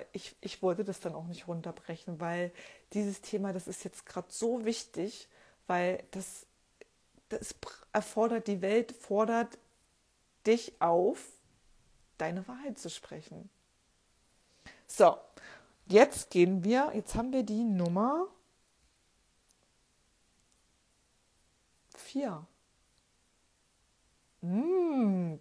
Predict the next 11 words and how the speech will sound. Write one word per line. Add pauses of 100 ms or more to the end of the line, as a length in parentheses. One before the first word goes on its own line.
(100)
Caroline,
du
hast
die
Nummer
vier. (540)
Hm. (1700)
Das
ist
das
Sakralchakra.